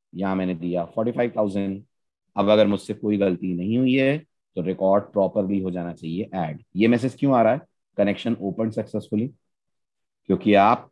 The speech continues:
पहली बार डेटाबेस से बात कर रहे हैं, पहला कम्युनिकेशन डेटाबेस से हो रहा है, इसलिए वो मैसेज आपको मिल रहा है।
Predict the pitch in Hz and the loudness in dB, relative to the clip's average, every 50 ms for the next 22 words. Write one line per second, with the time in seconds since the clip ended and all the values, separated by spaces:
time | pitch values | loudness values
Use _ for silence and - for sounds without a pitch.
0 | _ _ - 107 104 110 117 120 123 120 113 104 104 104 104 104 95 85 98 90 | _ _ 2 4 4 4 4 4 4 4 4 4 4 4 4 2 2 -2 -4 -2
1 | 95 95 92 92 90 - - - 95 87 87 87 - - 92 82 73 78 76 71 | -2 -2 -2 -2 -6 -8 -8 -8 -6 -6 -6 -6 -8 -8 -8 -8 -8 -8 -12 -14
2 | - _ _ _ _ _ _ _ _ - 110 107 117 120 127 127 - 127 113 110 | -16 _ _ _ _ _ _ _ _ 4 4 6 6 6 6 4 4 2 2 2
3 | 107 104 - 104 98 - 113 107 98 98 92 95 92 92 90 92 - 95 90 92 | 2 2 0 -2 -2 -2 -2 -2 -2 0 0 0 0 0 -2 -6 -6 -6 -4 -2
4 | 98 101 110 113 127 151 175 180 - _ _ _ _ - 107 - - 123 113 110 | 0 2 4 4 4 4 2 0 -6 _ _ _ _ -8 -6 -2 0 0 2 2
5 | 107 95 95 87 - 107 90 87 82 82 - - 110 104 90 80 73 73 67 - | 2 0 0 -4 -6 -6 -6 -6 -6 -8 -6 -4 -2 -2 -2 -2 -4 -8 -12 -16